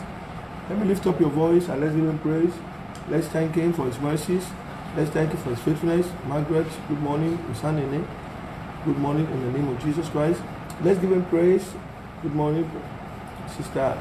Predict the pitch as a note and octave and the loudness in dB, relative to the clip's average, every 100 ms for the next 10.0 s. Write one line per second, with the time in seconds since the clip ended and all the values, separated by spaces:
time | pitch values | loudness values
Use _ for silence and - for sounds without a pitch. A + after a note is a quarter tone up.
0 | - D#3 D#3 D3 C3 C#3 D3+ D3+ D#3+ E3 | 0 2 4 2 0 0 0 0 0 0
1 | E3 D3 D3+ D3+ - E3 F3+ - - - | -2 0 0 0 2 2 2 -6 -12 -12
2 | - - - - - - - - - - | -12 -12 -12 -12 -12 -12 -12 -10 -10 -10
3 | - - A#2+ B2+ D#3 E3 E3 D#3 C#3+ D#3+ | -10 -6 0 4 4 4 0 -2 0 2
4 | E3+ - - C#3+ D3+ D3+ C#3+ C#3 D3 E3 | 2 0 0 2 2 2 0 0 2 2
5 | F3 B2+ A#2+ C3+ D#3 F3+ - - - - | 2 0 -2 0 0 0 -4 -12 -12 -12
6 | - - C#3 C3+ C3 D#3 C#3+ B2 D#3 E3 | -12 -6 -2 0 2 2 2 0 0 2
7 | E3+ - - - - - - - - - | 2 -2 -10 -12 -12 -12 -12 -12 -12 -12
8 | - - - - - - - - - - | -12 -12 -12 -12 -10 -10 -10 -8 -8 0
9 | D#3 D#3 C#3+ D3+ E3 F3 D#3 D#3+ E3 F3 | 0 2 4 4 2 0 -2 2 2 2